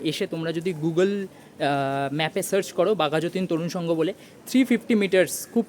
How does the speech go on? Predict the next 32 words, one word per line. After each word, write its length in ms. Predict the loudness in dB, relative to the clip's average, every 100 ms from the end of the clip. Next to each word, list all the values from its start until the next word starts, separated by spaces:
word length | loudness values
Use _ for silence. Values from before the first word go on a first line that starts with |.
| -2
কাছেরই 400 | -2 0 -2 -2
পুজো। 320 | -2 2 0 0 -20 -20 -20 -20 -20 -16 0
Google 260 | 4 6 6
ম্যাপ 200 | 4 2
দেখে 240 | 0 -2
চলে 220 | -2 0
আসতে 240 | 0 -2 -2
পারো, 220 | -2 -2 -6 -10
ঠিক 120 | -4
আছে? 160 | -4 -2
আলাদা 260 | -4 -2
করে 180 | -2 -2
আর 60 | 0
নতুন 220 | -2 -2
করে 140 | -2
দেখালাম 300 | -2 -4 -6
না। 80 | -6
তো 140 | -6
চলো, 340 | -4 2 2 2
ওদের 180 | 0 -2 -2
পুজো 200 | -2 0
প্রিপারেশন, 440 | 0 0 -2 -2 -4
এই 80 |
যে 80 | -4
প্যান্ডেল, 380 | -4 -4 -2 -4
সেটা 240 | -4 -6
তোমাদের 240 | -2 -2 -2
সাথে 180 | -4 -2
এবার 140 | -2
ভাগ 140 | -4 -8
করে 160 | -8
নিই। 100 | -8